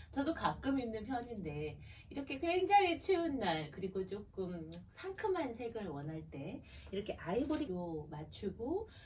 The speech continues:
그 다음에 이렇게 연한, 이거 레몬 컬러잖아요. 레몬에다가, 레몬은 좀 상큼해서 좀 추워 보일 수 있지만 이거는 약간 파스텔이 섞인 레몬색이라서 조금 따뜻해 보여요. 그래서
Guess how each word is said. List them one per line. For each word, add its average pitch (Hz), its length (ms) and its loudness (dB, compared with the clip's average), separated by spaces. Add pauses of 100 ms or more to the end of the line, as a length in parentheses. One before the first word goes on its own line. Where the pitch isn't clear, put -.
(100)
그 - 120 -6
다음에 208 260 0
이렇게 160 440 -4 (280)
연한, 180 320 0
이거 151 200 -4
레몬 190 360 2
컬러잖아요. 143 640 -6 (360)
레몬에다가, 165 800 -4 (260)
레몬은 285 640 2
좀 277 180 -2
상큼해서 381 800 0
좀 294 180 -4
추워 427 340 2
보일 302 220 2
수 - 140 -6
있지만 180 460 -4
이거는 156 280 -4
약간 - 240 -8
파스텔이 415 580 0
섞인 240 340 -4
레몬색이라서 175 880 -6 (220)
조금 262 260 -8
따뜻해 320 500 0
보여요. 147 460 -6
그래서 180 280 -4